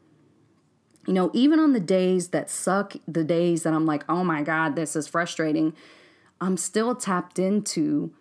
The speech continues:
that driving force. But real talk though, I have moments where I wonder if I should quit. You know, I'm a businesswoman, and part of being a businesswoman is knowing what the trends are in your industry,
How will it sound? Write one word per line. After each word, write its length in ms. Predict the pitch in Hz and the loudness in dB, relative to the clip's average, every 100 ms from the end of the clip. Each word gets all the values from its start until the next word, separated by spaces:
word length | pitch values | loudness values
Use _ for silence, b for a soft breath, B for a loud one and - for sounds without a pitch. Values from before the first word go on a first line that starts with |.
| b b _ - | b b _ -4
that 200 | 156 160 | -4 -4
driving 720 | 156 165 165 175 165 175 165 | -4 0 2 2 2 0 0
force. 720 | - 170 156 - - - - _ _ _ _ _ _ _ _ _ b b b b b b _ _ _ | -2 0 0 -2 -4 -6 -10 _ _ _ _ _ _ _ _ _ b b b b b b _ _ _
But 180 | 160 165 | -2 0
real 240 | 165 233 269 | 2 2 0
talk 340 | 262 254 - | 0 -2 -2
though, 320 | 247 240 233 - _ _ _ _ | -2 -2 -4 -10 _ _ _ _
I 160 | 180 226 | 0 2
have 180 | 214 285 | 2 2
moments 420 | 226 226 226 - | 2 2 0 0
where 160 | 160 160 | 0 2
I 80 | 165 | 2
wonder 280 | 185 185 165 | 2 2 0
if 120 | 160 | 0
I 60 | |
should 240 | 147 - 156 | -4 -6 -8
quit. 340 | - 110 - - _ _ _ _ _ b b b b b b b | -4 -4 -6 -14 _ _ _ _ _ b b b b b b b
You 100 | 190 | 0
know, 80 | 185 | 2
I'm 80 | 262 | 4
a 80 | 208 | 4
businesswoman, 720 | 202 185 160 170 156 147 151 | 2 2 0 2 2 4 2
and 140 | 147 | 0
part 260 | - 214 262 | 2 0 2
of 120 | 214 | 0
being 180 | 254 240 | 0 0
a 60 | |
businesswoman 640 | 180 180 175 - 170 160 | 2 2 0 0 2 2
is 120 | 156 160 | 2 2
knowing 320 | 165 196 196 | 2 2 0
what 140 | 180 | 0
the 60 | 147 | -2
trends 380 | - 190 185 170 | 0 0 2 2
are 200 | 165 165 | 2 4
in 80 | |
your 140 | 165 165 | 2 2
industry, 800 | 156 156 156 - 156 156 151 | 2 0 0 -2 -2 0 0